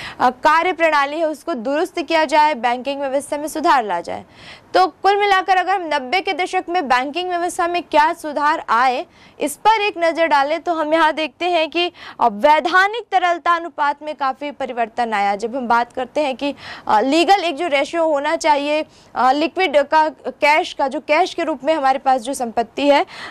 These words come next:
अ, तो उसके अनुपात की अगर हम बात करें, तो वैधानिक तरलता अनुपात जो कि, अ, थर्टी एट पॉइंट फ़ाइव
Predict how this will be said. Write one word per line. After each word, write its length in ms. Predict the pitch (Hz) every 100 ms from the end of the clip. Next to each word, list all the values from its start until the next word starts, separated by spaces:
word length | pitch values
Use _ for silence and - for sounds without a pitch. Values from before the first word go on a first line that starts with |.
| -
अ, 220 | 233 247
तो 160 | 240 -
उसके 380 | 262 320 -
अनुपात 380 | 415 392 359 349
की 80 | 359
अगर 180 | 349 359
हम 120 | 349
बात 220 | 294 302 -
करें, 220 | 330 339
तो 100 | 349
वैधानिक 640 | 233 262 254 302 311 381
तरलता 400 | 381 359 339 359
अनुपात 320 | 349 349 339
जो 140 | 339 330
कि, 220 | 330 339 - - -
अ, 100 | 277
थर्टी 220 | 370 277
एट 340 | 339 330 381 -
पॉइंट 280 | 370 370 392
फ़ाइव 400 | _ 277 311